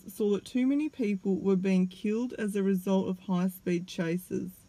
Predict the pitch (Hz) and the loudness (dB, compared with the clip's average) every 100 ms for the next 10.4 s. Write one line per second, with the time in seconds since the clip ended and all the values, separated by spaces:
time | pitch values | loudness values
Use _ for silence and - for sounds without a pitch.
0 | _ _ _ _ - _ _ _ _ _ | _ _ _ _ -20 _ _ _ _ _
1 | _ - _ _ _ - 202 233 254 294 | _ -20 _ _ _ -4 0 2 2 2
2 | 311 294 269 254 247 240 - - - 233 | 0 0 0 2 2 -2 -12 -12 -4 0
3 | 226 202 208 220 220 - 220 202 196 202 | 2 2 2 2 0 0 0 0 0 0
4 | 202 196 196 - 190 - - 185 - 214 | 2 2 2 -2 -2 -4 -8 -4 0 0
5 | 196 190 180 170 - - - - - _ | 0 0 2 0 -4 -14 -20 -20 -20 _
6 | - 214 202 220 196 240 269 254 262 247 | -2 0 2 0 0 2 0 0 -2 0
7 | 214 226 226 208 214 220 240 - 240 196 | 0 -2 -2 0 0 -2 -6 -6 2 2
8 | 190 208 185 226 202 214 208 - 185 185 | 2 0 -2 -2 0 0 -2 -2 -2 0
9 | 190 190 196 180 180 180 175 175 180 - | 2 2 2 2 2 0 0 -2 -4 0
10 | 180 170 180 | 0 0 -2